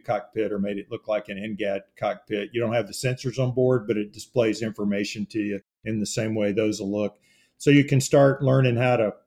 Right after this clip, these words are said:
look and gather that information, you know, from day one in the airplane. And then we'll see, there's talk about whether we want to use that airplane then as a way to experience pilots quicker. We had an idea called rebuilding the forge or shortened to reforge.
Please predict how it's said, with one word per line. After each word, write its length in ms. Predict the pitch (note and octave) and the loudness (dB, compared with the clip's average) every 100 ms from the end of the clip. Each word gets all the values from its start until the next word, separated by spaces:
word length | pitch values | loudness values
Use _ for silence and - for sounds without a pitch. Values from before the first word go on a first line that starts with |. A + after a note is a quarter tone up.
| - | -4
look 380 | B2 B2+ B2 B2 | 6 6 6 0
and 160 | G#2+ | -4
gather 320 | G#2 A2+ A2+ A2 | 2 4 4 4
that 180 | G#2+ | 2
information, 680 | G#2+ G#2+ A2 G#2 G#2 G2 G#2 | 0 -2 -2 -2 -2 -4 -6
you 80 | G2+ | -4
know, 140 | G2+ | -4
from 200 | G2 G2+ | -4 -4
day 220 | F#2 G2+ G2 | -2 -2 0
one 400 | G2 G2+ G2 - G#2 | 0 -2 -4 -8 -8
in 100 | G2 | -6
the 80 | |
airplane. 540 | F#2+ G2 - A2+ A#2 A2 _ _ _ _ _ _ - | -4 -6 -8 -12 -12 -14 _ _ _ _ _ _ 2
And 120 | C#3 | 8
then 200 | E3 E3 | 10 10
we'll 180 | E3+ D3+ | 10 10
see, 480 | - F3 D#3 C#3+ C#3 | 6 6 8 8 6
there's 300 | B2+ A#2+ - | 6 2 4
talk 280 | D3+ D3 | 4 6
about 360 | C#3 B2+ A#2+ B2 | 4 4 4 6
whether 240 | B2+ B2 | 4 4
we 100 | A#2+ | 4
want 180 | A#2 A#2+ | 2 0
to 60 | A2+ | 0
use 220 | A#2+ A2+ | 0 2
that 160 | A#2+ A2+ | 2 2
airplane 500 | A2+ - A#2 A2+ A2+ | 0 -2 -4 -2 -2
then 320 | A2 A2+ G#2 | -2 -4 -4
as 180 | G2+ G#2+ | -4 -4
a 160 | G2 - _ _ - | -4 -6 _ _ -4
way 180 | B2 A#2+ | 2 4
to 120 | A2 | 2
experience 600 | G#2+ - - B2 A2+ G2+ | 0 -6 -4 -2 -2 -4
pilots 520 | - A2 G#2+ G2+ - | -6 -4 -2 -2 -6
quicker. 500 | - - G#2+ - G2 | -16 -6 -6 -4 -6
We 140 | G2+ G#2 | -4 0
had 140 | A#2 | 0
an 80 | A2 | 0
idea 380 | G#2+ G2 A2 G#2 | -4 -2 -2 -2
called 320 | - G#2 G2 | -2 -2 0
rebuilding 600 | A2+ G#2+ A#2 A2 G#2+ G2+ | -2 2 2 2 0 -2
the 60 | F#2+ | -4
forge 600 | - A2+ A2 G#2+ G2 - | -4 0 2 0 -2 -6
or 200 | G2 G2 | -6 -6
shortened 420 | - A#2+ G#2 G2+ | -2 -2 -2 -4
to 80 | G2 | -2
reforge. 760 | A2 A#2 - A2 G#2 G2+ - | -2 -4 -2 -2 0 -4 -10